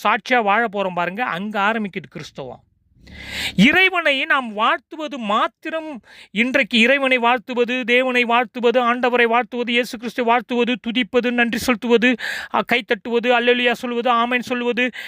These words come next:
அவரை பாடுவது, அவ-, இப்படி செய்வது மாத்திரம் கிறிஸ்தவம் என்று நாம் நினைத்து கொண்டிருக்கிறோம். அதுவல்ல,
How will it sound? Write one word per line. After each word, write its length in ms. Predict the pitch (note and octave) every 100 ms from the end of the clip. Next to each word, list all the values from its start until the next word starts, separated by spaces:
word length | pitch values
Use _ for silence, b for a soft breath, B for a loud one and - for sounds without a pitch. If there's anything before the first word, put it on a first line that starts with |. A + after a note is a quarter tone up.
| B B
அவரை 260 | A3+ A#3+ -
பாடுவது, 680 | A#3+ B3+ A#3+ A#3+ A#3+ C4 C4
அவ-, 400 | A#3+ A#3+ B3 B3 B B B B
இப்படி 920 | G#3 B3 _ - F#4 F4 B3+ C4 D#4+
செய்வது 520 | - - C#4 D#4 D#4
மாத்திரம் 420 | C#4 C#4+ D4+ D#4+ A#3+
கிறிஸ்தவம் 460 | B3+ - D4+ D4
என்று 200 | C#4 C4+
நாம் 140 | C4+ B3+
நினைத்து 300 | B3 B3+ C#4
கொண்டிருக்கிறோம். 500 | B3 B3 A3+ C#4 -
அதுவல்ல, 560 | A3+ A#3 B3+ B3+ B3+